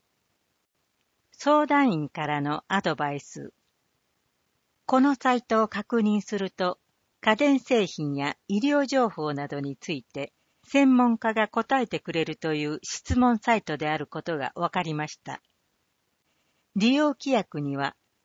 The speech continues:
最初の三日間は、百九十八円のトライアル期間で、期間を過ぎると、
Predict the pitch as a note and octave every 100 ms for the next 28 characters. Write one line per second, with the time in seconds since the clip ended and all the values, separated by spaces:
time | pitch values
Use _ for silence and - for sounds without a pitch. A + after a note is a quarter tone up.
0 | _ - B3+ B3 B3+ A3+ A3+ G3+ G#3 -
1 | B3 E3 D3+ C#3 C#3 - _ _ _ -
2 | G#3 - C4 - C#4 F#3+ D#3 D3 D3+ E3+
3 | - G3+ F3 D3 C#3+ D3 - G3+ G#3 B3
4 | B3 A#3 A3 - - F3 D3 C#3 C#3+ -
5 | _ _ _ _ - C4+ - D#3 D3 D3
6 | D3 - E3+ F#3 C#3 - C3+